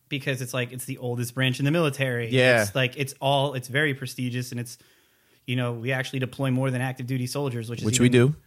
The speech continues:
Speaker 1: He starts telling me about all this stuff and I'm like, "Yeah, yeah, whatever, whatever." And then he's like, "You know, they'll, if you have student loan debt, they'll pay off your student loans as long as they're federal."
Speaker 2: And that's how they got
Speaker 1: And
Speaker 2: you,
Speaker 1: I was
Speaker 2: huh?
Speaker 1: like,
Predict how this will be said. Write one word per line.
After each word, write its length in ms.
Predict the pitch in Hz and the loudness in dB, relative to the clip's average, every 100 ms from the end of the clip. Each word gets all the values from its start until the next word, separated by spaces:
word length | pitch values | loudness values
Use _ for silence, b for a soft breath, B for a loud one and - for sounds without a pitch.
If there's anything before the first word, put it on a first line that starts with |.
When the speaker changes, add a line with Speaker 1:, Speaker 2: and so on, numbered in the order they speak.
| _ | _
Speaker 1:
He 140 | - 151 | -8 -2
starts 220 | 143 131 | -2 0
telling 200 | 165 151 | 2 2
me 60 | 139 | 4
about 100 | 139 | 4
all 80 | 135 | 2
this 120 | 127 | 0
stuff 300 | 156 147 131 | 2 2 2
and 80 | 143 | -2
I'm 60 | |
like, 220 | 147 156 | -2 -6
"Yeah, 160 | 190 185 | -8 -6
yeah, 300 | 180 165 160 | -6 -6 -8
whatever, 320 | 156 151 151 156 | -6 -6 -4 -4
whatever." 500 | 143 139 131 131 123 _ _ _ b b b b | -2 0 0 -4 -6 _ _ _ b b b b
And 100 | 127 | 0
then 80 | 143 | 2
he's 160 | 135 | 2
like, 380 | 131 127 123 - _ _ _ _ _ - | 2 2 0 -6 _ _ _ _ _ -4
"You 120 | 143 | -2
know, 60 | |
they'll, 280 | 131 127 110 _ _ _ - | 0 0 -2 _ _ _ -6
if 100 | 131 | -2
you 80 | 160 | -2
have 120 | 123 | -2
student 320 | - 143 123 | -2 -2 0
loan 220 | 143 208 | -2 -2
debt, 400 | 127 123 123 - _ | 0 -2 -2 -8 _
they'll 120 | 135 123 | -10 -6
pay 160 | 147 | -2
off 180 | 131 120 | -2 -4
your 60 | 117 | -8
student 300 | - 123 113 | -8 -8 -4
loans 240 | 151 151 | -4 -4
as 100 | 117 | -4
long 160 | 123 123 | -4 -4
as 60 | 110 | -6
they're 100 | 110 | -10
federal." 480 | - 143 139 104 117 _ _ | -6 -6 -6 -10 -16 _ _
Speaker 2:
And 160 | 104 104 | -4 2
that's 200 | 107 - | 2 4
how 100 | 104 | 4
they 100 | 95 | 4
got 200 | 95 95 | 4 4
Speaker 1:
And 80 | 131 | 4
Speaker 2:
you, 60 | 135 | 4
Speaker 1:
I 20 | |
was 100 | 135 | 4
Speaker 2:
huh? 60 | 120 | 4
Speaker 1:
like, 520 | 139 131 123 - - | 4 4 0 -8 -12